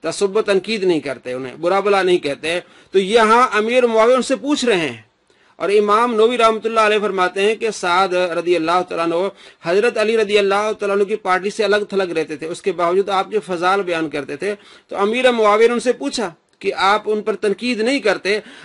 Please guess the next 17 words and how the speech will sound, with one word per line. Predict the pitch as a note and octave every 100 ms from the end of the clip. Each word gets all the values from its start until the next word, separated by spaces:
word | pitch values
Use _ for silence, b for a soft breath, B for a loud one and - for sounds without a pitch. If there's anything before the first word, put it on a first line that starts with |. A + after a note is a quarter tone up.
| -
अब | A3
जो | A#3
अगली | B3 A3+ C4+ C#4+
हदीस | A3 F#3+ A#3+ A3
है |
इसने | G3 F#3 G3
बयान | E3 D#3 F3
की, | F3 F#3
कितना | F3+ F#3 F3+
बड़ा | D#3+ D#3
झूठा | C#3+ C#3 D#3 E3+ E3+
और | D#3+
मक्कार | C#3 - D#3 D#3+ D#3
ठग | - F#3 G#3
है | G3 F3+
पाकिस्तान | D3 D3 D#3 D#3+ D#3 E3
का, | D3 D#3